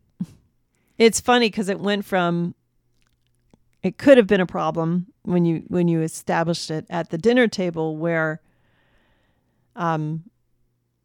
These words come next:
Olive asked Frank why his wrists are bandaged. And of course, um, Richard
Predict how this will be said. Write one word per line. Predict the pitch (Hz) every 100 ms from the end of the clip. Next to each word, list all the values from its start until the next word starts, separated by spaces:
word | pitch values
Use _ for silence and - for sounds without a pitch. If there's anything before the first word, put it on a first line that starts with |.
| _ _ _ 190
Olive | 196 190 175
asked | 160 165 - _
Frank | - 160 160
why | 165 156
his | 156 156 -
wrists | 185 180 -
are |
bandaged. | - - - - - - - 226 - _ _ -
And | 170 156 151 151 151 -
of | -
course, | - 160 160 - _ _ _ _ _ _ _ _ _ _ _ _ - -
um, | 156 151 131 147 - _ _ _ -
Richard | 196 202 190 160